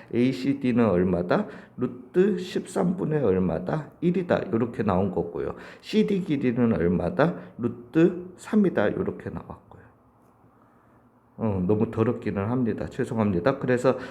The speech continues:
사인, 아이씨, 씨에이디는요.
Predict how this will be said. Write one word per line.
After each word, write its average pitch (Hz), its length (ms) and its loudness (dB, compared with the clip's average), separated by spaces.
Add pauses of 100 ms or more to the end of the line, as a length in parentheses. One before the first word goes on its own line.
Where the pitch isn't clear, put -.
(100)
사인, 160 760 2 (1200)
아이씨, - 760 -12 (560)
씨에이디는요. 117 1600 2